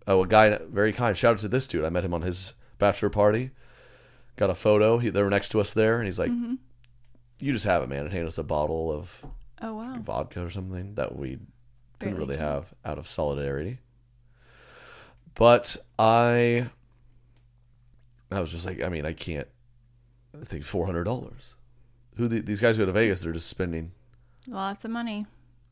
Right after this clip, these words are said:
Speaker 1: I nearly cry when I, like, like, you got a coffee for our buddy that I didn't think wanted one. I was like, "That's
Speaker 2: Mm-hmm.
Speaker 1: three dollars down the drain."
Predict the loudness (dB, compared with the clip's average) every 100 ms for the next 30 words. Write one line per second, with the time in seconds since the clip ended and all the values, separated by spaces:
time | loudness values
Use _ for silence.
0 | _ -10 -2 0 0 -4 -4 0 2 2
1 | -2 -6 -6 -6 -10 -12 _ _ _ _
2 | -20 -20 _ -10 -4 0 6 8 6 4
3 | -10 -20 -20 _ -20 _ -10 -6 2 2
4 | 4 -2 -2 0 0 2 0 2 0 0
5 | 0 -4 -8 -6 -4 -4 -4 -4 -6 -10
6 | -12 -8 -6 -4 -6 -6 -6 -6 -8 -10
7 | -8 -10 -10 -14